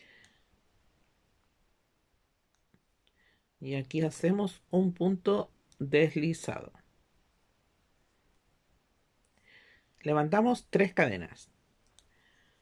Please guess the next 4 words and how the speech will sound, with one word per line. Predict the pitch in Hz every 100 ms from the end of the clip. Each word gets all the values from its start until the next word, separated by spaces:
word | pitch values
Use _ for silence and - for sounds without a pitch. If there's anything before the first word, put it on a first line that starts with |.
| _ _ _ -
Una, | 160 196 269 294 - _ _ _ _ _ _ _ _ _ _ _ -
dos | 139 143 196 - - _ -
y | 160 156 160
tres. | - - - -